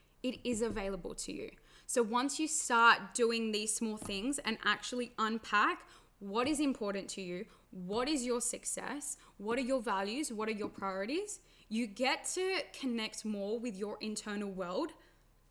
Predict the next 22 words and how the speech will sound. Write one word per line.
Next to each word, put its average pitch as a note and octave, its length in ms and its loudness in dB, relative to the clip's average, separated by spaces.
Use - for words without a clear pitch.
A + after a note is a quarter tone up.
Therefore, C#4 800 0
your A3+ 280 0
external A3 640 0
world A3 400 2
becomes A3+ 680 0
a A3+ 120 2
mirror G#3+ 640 2
to A#3 240 0
what G3+ 500 -2
you G3+ 220 -6
are G3 240 2
creating. - 680 -10
It B3 140 4
becomes A#3 500 -2
a A3 60 -2
mirror G#3 640 0
for A3+ 100 0
the G#3 160 -4
life, G3 800 -2
the G#3 100 0
dream G#3+ 580 -2
life G3 380 0